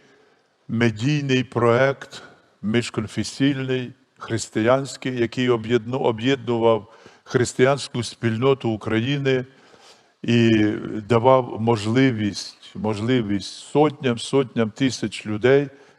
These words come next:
почути Боже Слово на радіо. Це був проект –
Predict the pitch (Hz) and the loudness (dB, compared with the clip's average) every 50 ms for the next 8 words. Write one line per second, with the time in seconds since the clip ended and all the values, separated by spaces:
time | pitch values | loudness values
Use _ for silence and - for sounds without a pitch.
0 | _ _ - 120 110 - - 127 120 98 107 104 98 113 117 110 95 98 101 - | _ _ -4 -4 -4 -2 -2 -4 -2 -2 -4 -4 0 0 0 0 0 -4 -8 -8
1 | - - 113 120 135 147 143 131 131 127 123 123 - _ _ _ _ _ _ _ | -8 -4 0 2 4 4 4 2 2 0 0 -2 -6 _ _ _ _ _ _ _
2 | _ _ _ _ _ _ _ - 117 110 107 104 98 - 95 95 113 123 131 139 | _ _ _ _ _ _ _ -4 0 2 2 2 2 0 -2 2 4 4 4 4
3 | 139 123 120 131 127 123 120 117 117 123 - - _ _ _ _ _ _ - - | 2 -2 -2 0 0 2 0 0 -2 -6 -10 -18 _ _ _ _ _ _ -4 0
4 | - 127 113 113 117 113 104 - - 107 107 113 120 139 151 147 - - - - | 2 2 2 2 0 0 -2 -2 -2 0 0 2 2 2 0 -2 -4 -8 -20 -20